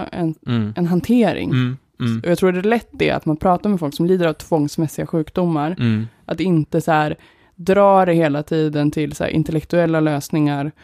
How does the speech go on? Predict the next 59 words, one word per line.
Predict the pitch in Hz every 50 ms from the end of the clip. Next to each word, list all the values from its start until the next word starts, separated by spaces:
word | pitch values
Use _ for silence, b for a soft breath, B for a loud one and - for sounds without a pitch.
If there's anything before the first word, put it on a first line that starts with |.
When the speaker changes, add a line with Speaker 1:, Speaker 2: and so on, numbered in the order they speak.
| B B
Speaker 1:
och | B B B - 165 147 - _ -
att | - 156 -
så | - -
här, | 123 131
du | 131 139 147 156 151 151 151
är | 151
inte | 147 147 139 139 - - - 139 139 139
konstruktiv | - - 151 147 143 - - 147 - - 151 139
eller | 139 139 143
lösningsfokuserad. | 147 151 151 - - 156 147 - - - - 117 - 220
Speaker 2:
Nej. | 214 170
Speaker 1:
Man | 151 160 165 175
är |
otroligt | 175 190 185 - 226 311 311 208 160 156
Speaker 2:
Just | -
Speaker 1:
lösningsfokuserad. | 160 151 139 - - - - - - - - 135 131 - - - -
Speaker 2:
det. | - _ _ _
Speaker 1:
Man | - 180 185
behöver | 190 202 208 202
Speaker 2:
Och | -
man | - 240
Speaker 1:
sluta | 220 196 180 170 165
Speaker 2:
lö-, | - 247
Speaker 1:
vara | 185 151
Speaker 2:
och | 143
Speaker 1:
det. | 120
Speaker 2:
man | 123 120 123 123 123
löser | 131 135 143 147 147 139 - - 147
ju | 147
problemet | - - - 117 101 110 117 131 139 139 131 120 107 107 101 -
med | 113 107 101 101 104 104 104 101 101 101 101
att | - - - -
så | - -
här, | - -
ja, | - - 120 117
men | 113 117 113
det | 104
här | 117 123 113
ger | 107 107 107
mig | 101 101 104
extremt | 107 104 - - - - - 98
mycket | 104 104 - -
ångest. | - - 123 120 117 107 107 - - 110 - - - - -
Speaker 1:
Mm. | 185 170 165 165 B B B B B B B
Speaker 2:
Det | - 120
är | 120 117
också | 120 113 - 117 101
som | 95 104 101
vi | 101
pratade | - - 110 101 - - 110 101 101
hela | 101 104 104 101
prokrastineringsavsnittet, | - 110 104 - 107 101 - - 113 107 107 107 104 - - 107 101 - 120 120 - - - - - -
att | - -
det | 113 101
handlar | - 104 101 101 104 113 117
ju | 113 107
om | 107 123 120 127 104
så | - -
här, | - - - - - -